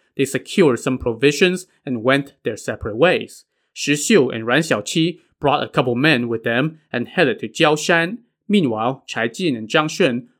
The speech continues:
also took a couple men with them and headed to the ferry point at Guazhou. "We'll follow Cai Jin and Zhang Xun first."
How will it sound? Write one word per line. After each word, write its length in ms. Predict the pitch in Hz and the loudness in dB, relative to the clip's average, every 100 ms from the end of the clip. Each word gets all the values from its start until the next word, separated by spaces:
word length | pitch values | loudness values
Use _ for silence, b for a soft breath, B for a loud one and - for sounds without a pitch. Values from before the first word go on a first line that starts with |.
| - | -2
also 240 | 214 208 | -2 -2
took 180 | 135 127 | -4 -6
a 60 | 120 | -6
couple 240 | 139 120 | -4 -4
men 280 | 117 123 113 | -2 -2 -4
with 120 | 107 | -4
them 360 | 117 123 156 b b | -2 -2 -4 b b
and 200 | 139 120 | -4 -2
headed 300 | - 147 107 | 2 2 2
to 60 | |
the 80 | 123 | -6
ferry 360 | - 185 170 110 | -2 2 2 2
point 360 | - 113 107 - | -4 -8 -8 -10
at 220 | 110 - | -12 -4
Guazhou. 640 | 151 139 135 147 143 160 - _ _ _ _ _ _ _ _ _ _ _ _ - | 0 0 0 0 0 -4 -12 _ _ _ _ _ _ _ _ _ _ _ _ 4
"We'll 180 | 214 190 | 6 6
follow 420 | - 240 226 120 | 4 4 4 2
Cai 240 | - 120 | 0 -2
Jin 240 | 120 175 123 | 0 2 2
and 100 | 107 | 2
Zhang 180 | 156 147 | 2 2
Xun 280 | 156 120 | 0 -2
first." 480 | - 175 110 - - | 0 0 0 -4 -18